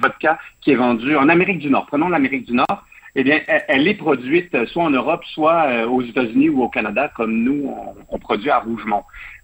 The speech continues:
Moins de un pour cent de la vodka russe, donc, qui est, euh, retirée, euh, des tablettes, ça touche moins de un pour cent.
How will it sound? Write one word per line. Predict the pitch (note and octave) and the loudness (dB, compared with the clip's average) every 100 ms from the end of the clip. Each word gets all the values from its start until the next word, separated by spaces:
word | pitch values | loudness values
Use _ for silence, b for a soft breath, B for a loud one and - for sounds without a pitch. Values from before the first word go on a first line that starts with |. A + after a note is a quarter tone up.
| _ | _
Moins | C#3+ D3+ F3+ | 4 6 6
de | E3 D#3 - | 4 2 4
un | G#3+ | 4
pour | G#3+ F3+ - | 4 -2 -2
cent | F#3 F3+ | -4 -2
de | C#3+ | -2
la | B2 | -2
vodka | B2+ B2+ - A#2+ A2 | -2 -4 -4 -4 -2
russe, | B2+ F3+ - - - _ - _ - - | -2 -2 -4 -18 -20 _ -20 _ -20 -2
donc, | C#3 E3 E3+ - b b - | 0 0 -2 -12 b b -8
qui | C#3+ | -2
est, | C#3 - | 0 0
euh, | C3+ B2 B2 A#2 | 0 0 0 -2
retirée, | A2+ F3+ F#3 F3 D3 D#3 G3 B B - | 2 2 2 -2 0 0 -2 B B -4
euh, | B2 | -2
des | C3+ | -2
tablettes, | D3 C#3 F#3+ | -2 -4 -4
ça | D#3 | -4
touche | E3+ D3+ | -4 -2
moins | D3+ D3 | -2 0
de | C#3 D3 | -2 -2
un | C3+ | -4
pour | A#2+ G#2+ | -6 -12
cent. | - | -12